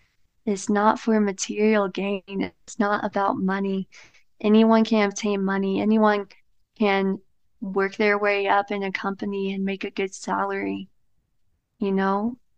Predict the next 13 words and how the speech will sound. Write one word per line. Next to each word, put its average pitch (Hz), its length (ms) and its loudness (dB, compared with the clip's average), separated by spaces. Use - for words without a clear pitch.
if 202 260 -6
you 202 220 0
have 196 260 0
the - 80 -8
proper 202 420 -4
opportunities 202 1040 -2
and 196 140 -6
proper 202 520 0
education, 202 840 -2
that's 202 260 2
not 226 180 4
something 202 600 0
that's 190 520 -4